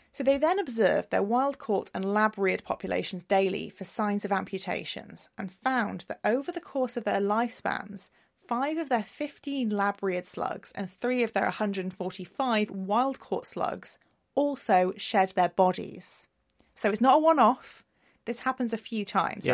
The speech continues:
Speaker 1: right? I mean, as well as this, they found that many more slugs shed more minor body parts, the kind of thing we'd expect, right? So of the slugs that did shed their bodies, they found that the wound from the head separating closed after just a day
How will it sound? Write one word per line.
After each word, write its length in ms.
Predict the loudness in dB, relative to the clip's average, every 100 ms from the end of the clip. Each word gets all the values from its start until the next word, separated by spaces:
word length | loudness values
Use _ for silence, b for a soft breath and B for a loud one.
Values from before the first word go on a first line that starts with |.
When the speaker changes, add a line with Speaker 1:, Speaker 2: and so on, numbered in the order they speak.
| 2
Speaker 1:
right? 140 | 0 -10 b b b
I 60 |
mean, 100 | 0
as 80 | 2
well 160 | 4 4
as 120 | 2
this, 200 | -2 -2
they 100 | -4
found 160 | -2 0
that 60 |
many 280 | 2 2 2
more 240 | 2 2
slugs 500 | 0 0 0 -2 -12 -14 -8
shed 400 | 0 2 2 2
more 260 | 0 4 4
minor 360 | 4 2 2
body 240 | 0 0 -2
parts, 360 | -6 -6 -8 -18 b
the 80 | -10
kind 180 | -2 0
of 60 | 0
thing 220 | -2 -2
we'd 160 | -6
expect, 480 | -8 -6 -2 -2 -4
right? 320 | -4 -4 -4 -10 B B B
So 140 | 0
of 160 | 2 2
the 80 | 0
slugs 300 | 2 0 0
that 180 | -2 2
did 400 | 2 2 -2 -6
shed 320 | -4 0 0
their 100 | 2
bodies, 540 | 2 2 0 -6 -14 -20 _ B B B
they 140 | 0 0
found 320 | 4 2 2
that 80 | 2
the 80 |
wound 500 | 2 2 0 -2 -4
from 180 | -8 -6
the 80 | -6
head 360 | -2 0 0 -2
separating 640 | -4 -2 -4 -4 -4 -8
closed 400 | -4 0 2 2
after 220 | -2 -2
just 260 | -4 -4 -4
a 40 |
day 360 | -2 -2 -4